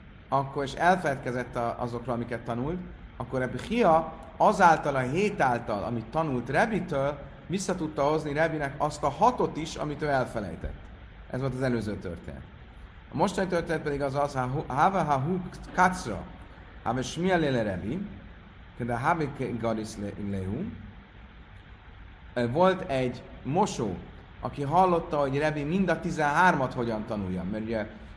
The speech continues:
ö, Rebi a tizenháromból csak hetet adott át Rebi Hiának, a másik hatot csak ön-, önmagának tanulta, viszont az a mosó az ott volt mellette, és hallotta, hogy hogy tanulja, és értette.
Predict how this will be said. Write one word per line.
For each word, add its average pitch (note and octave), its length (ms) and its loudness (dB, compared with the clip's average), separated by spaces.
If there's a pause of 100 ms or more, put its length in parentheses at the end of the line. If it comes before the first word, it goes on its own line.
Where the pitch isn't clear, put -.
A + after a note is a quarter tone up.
(240)
ö, A#2 160 -2
Rebi F3 320 2
a C3+ 80 2
tizenháromból D3+ 600 0
csak C3+ 220 -6
hetet D3+ 540 0 (1600)
adott C3+ 340 2
át A#2 160 0
Rebi G#2 200 -2
Hiának, G2+ 600 -4
a - 60 -6
másik C3+ 340 -4
hatot C3+ 300 -2
csak D3 220 -4
ön-, D#3 300 0
önmagának A2+ 600 -2
tanulta, G#2+ 540 -4 (360)
viszont B2+ 260 -4
az B2+ 100 -4
a C3+ 80 0
mosó E3+ 420 -2
az D3 120 0
ott D#3 160 0
volt C#3 260 0
mellette, A#2+ 520 -2
és D#3 140 -8
hallotta, F#3 400 2
hogy D#3+ 80 -2
hogy F3 160 0
tanulja, D3+ 500 0 (520)
és - 100 -12
értette. - 580 2